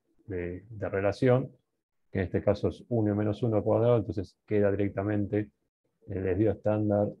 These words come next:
de sigma diez al cuadrado, el desvío estándar de sigma cinco al cuadrado, raíz cuadrada.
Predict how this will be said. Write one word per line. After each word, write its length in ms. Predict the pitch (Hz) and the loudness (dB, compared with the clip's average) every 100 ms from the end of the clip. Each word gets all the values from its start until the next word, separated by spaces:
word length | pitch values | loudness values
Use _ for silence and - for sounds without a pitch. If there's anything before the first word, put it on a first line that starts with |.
| _ | _
de 240 | 104 101 | -10 -10
sigma 440 | - 104 98 95 | -6 -6 -4 -4
diez 300 | 98 101 101 | -2 -2 -2
al 140 | 107 104 | -4 -4
cuadrado, 680 | 113 110 117 120 117 117 98 | -2 0 0 0 2 0 0
el 100 | 92 | -4
desvío 300 | 90 98 92 | -6 -6 -6
estándar 480 | - 98 95 92 | -6 -8 -6 -8
de 100 | 92 | -10
sigma 420 | - 104 92 87 90 | -12 -12 -10 -10 -12
cinco 340 | - 95 98 | -12 -10 -8
al 100 | 98 | -6
cuadrado, 580 | 110 104 104 101 104 90 | 0 0 2 2 0 -2
raíz 180 | 90 87 | -8 -10
cuadrada. 480 | - 92 87 82 82 | -10 -8 -8 -10 -14